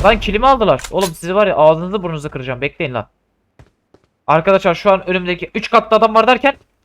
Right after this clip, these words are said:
oradan bir hıyar bana bakıyor. Headshot yedi. Tamam o öldü.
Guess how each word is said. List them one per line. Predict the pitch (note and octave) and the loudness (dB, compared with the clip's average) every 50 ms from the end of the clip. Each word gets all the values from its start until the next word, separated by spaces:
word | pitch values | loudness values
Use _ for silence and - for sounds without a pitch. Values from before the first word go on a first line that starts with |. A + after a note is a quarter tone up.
| _ | _
oradan | - G3+ G#3+ G#3+ G#3 G#3 | -2 0 2 2 2 2
bir | G3+ G3+ | 2 0
hıyar | G3+ G3 G3+ G3 | 2 4 4 4
bana | F#3+ G3 G3 F#3+ | 4 2 2 0
bakıyor. | F#3 F#3 - - A#3 A#3 A#3 _ _ _ _ _ _ _ _ _ _ _ _ _ _ _ _ _ _ _ _ _ _ _ _ _ _ _ - - - - - - - - - - - - - - - - - - - - - - - - _ - - - - - - - - - - - - _ - - - - - - - - - - - - - - - - - - - - - - - - | 0 -2 -4 -6 -6 -6 -10 _ _ _ _ _ _ _ _ _ _ _ _ _ _ _ _ _ _ _ _ _ _ _ _ _ _ _ -2 0 0 0 0 -4 -6 -12 -16 -16 -16 -18 -18 -20 -20 -20 -20 -20 -20 -20 -18 -18 -18 -18 _ -14 -14 -12 -12 -14 -14 -14 -14 -14 -18 -20 -12 _ -10 -8 -6 -8 -6 -6 -6 -10 -10 -18 -20 -2 0 2 2 2 2 0 -2 -2 -4 -6 -2 -2
Headshot | G3+ - - C#4+ C4 C4 | -2 2 2 0 2 2
yedi. | C4+ D4+ D4 - - - - - - - - - - - - - - - - - - - - - | 2 2 2 4 2 2 2 4 4 4 4 4 4 4 4 4 2 2 2 2 2 0 2 2
Tamam | A3+ G3+ G#3 A#3 C4+ - - | 2 2 4 2 2 2 2
o | A3 A3 | 2 4
öldü. | G#3+ G#3 G3+ G3+ A3 C4+ C#4 | 4 4 2 0 -2 -2 -2